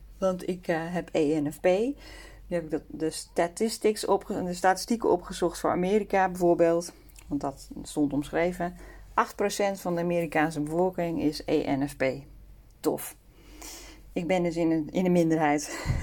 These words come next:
<laughs> Bij Human Design ben ik een self-projected projector.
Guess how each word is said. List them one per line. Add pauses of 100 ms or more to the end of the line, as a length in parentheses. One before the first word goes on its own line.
(280)
<laughs>
Bij
Human
Design
ben
ik
een
self-projected
projector.